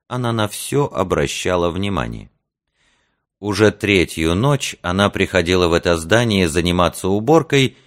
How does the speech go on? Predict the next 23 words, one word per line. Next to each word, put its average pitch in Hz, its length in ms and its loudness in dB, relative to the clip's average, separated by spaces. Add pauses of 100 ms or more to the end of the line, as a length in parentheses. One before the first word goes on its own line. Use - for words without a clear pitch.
(160)
и 135 100 -2
узнавала 110 680 4
всё 160 240 -4
больше 95 460 -2
и 131 60 0
больше. 78 420 -2 (680)
Кабинет 104 580 0
Толлера 110 400 4
на 98 140 2
четвёртом 95 580 -2
этаже 92 360 2
она 104 260 4
обнаружила 101 640 2
в - 100 -8
первую 80 480 0
же 85 140 0
ночь 139 320 0 (260)
и 123 100 -4
от 117 180 2
удовольствия 98 880 4
едва 82 420 2
не 80 140 0
рассмеялась. 80 880 -2